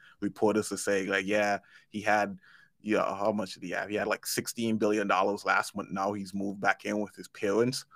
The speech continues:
Like, come on, do you, <laughs> that, that's not necessary to say. Like, leave the guy <laughs> alone, yo.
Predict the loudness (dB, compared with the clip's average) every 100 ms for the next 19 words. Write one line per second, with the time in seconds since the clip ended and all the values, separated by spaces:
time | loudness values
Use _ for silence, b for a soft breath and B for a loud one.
0 | b -2 -2 8 8 10 8 6 6 2
1 | 2 0 -2 4 6 6 6 6 8 8
2 | 8 8 4 4 4 -2 2 4 4 0
3 | 0 0 2 2 -2 -6 -8 -6 -4 -4
4 | -6 0 2 2 0 -16 -4 -2 2 0